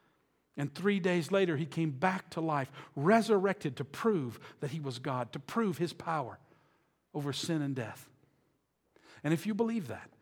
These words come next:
if you put your trust in Jesus Christ and Jesus alone and acknowledge him as your Savior and Lord, then you belong. If you believe, you belong. That's what salvation is.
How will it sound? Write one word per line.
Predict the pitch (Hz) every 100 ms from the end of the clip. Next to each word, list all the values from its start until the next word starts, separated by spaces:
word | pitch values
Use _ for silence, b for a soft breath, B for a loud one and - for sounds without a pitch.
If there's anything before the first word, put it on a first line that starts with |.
| B B
if | 151
you | 220
put | - 226
your | 208
trust | 254 - 240 147 -
in | 151
Jesus | 151 165 170
Christ | - 156 131 -
and | 156 147
Jesus | 165 208 196 -
alone | 180 170 131 B B
and | 185
acknowledge | 180 160 190 208 180 147
him | 165
as | 151 135
your | 165
Savior | - 180 190 165 180 - B B
and | 156 156
Lord, | 147 120 - B -
then | 135 135
you |
belong. | 123 127 110 - - _ - _ _ _ _ _ _ _ _ _ _ _ _ _ _ _ _
If | -
you | 156
believe, | 131 127 180 185 180 - _ _ _ _ _ _ -
you | 147
belong. | 131 117 104 95
That's | 135 -
what | -
salvation | - 131 123 131 - 139
is. | 156 -